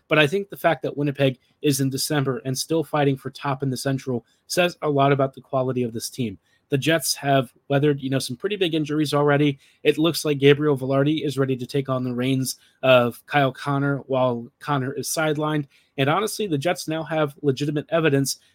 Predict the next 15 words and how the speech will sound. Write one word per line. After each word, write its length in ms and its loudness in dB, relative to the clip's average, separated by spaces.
that 100 2
they 100 4
can 180 0
rearrange 520 0
the 80 -20
top 320 -2
six 360 0
and 120 0
maybe 220 0
balance 380 -4
out 100 -4
the 60 -6
scoring 500 -4
even 280 -4
more. 340 -4